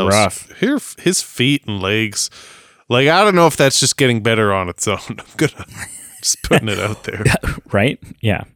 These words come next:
Speaker 2: Uh, and we'll get into his injuries in a bit here, but, um,
Speaker 1: Oh,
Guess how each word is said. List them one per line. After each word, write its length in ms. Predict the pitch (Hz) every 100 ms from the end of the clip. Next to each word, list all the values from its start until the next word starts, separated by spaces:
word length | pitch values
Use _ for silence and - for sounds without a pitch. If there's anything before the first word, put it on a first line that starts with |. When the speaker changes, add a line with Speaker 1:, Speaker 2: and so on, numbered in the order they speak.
| _
Speaker 2:
Uh, 200 | - 107 -
and 100 | 156
we'll 100 | 156
get 180 | 156 165
into 220 | 151 131
his 140 | 120 104
injuries 560 | 104 98 92 87 - -
in 80 | 101
a 40 |
bit 260 | 87 90 -
here, 280 | - 80 -
but, 340 | - 90 - -
um, 280 | 92 85 87
Speaker 1:
Oh, 380 | 127 127 113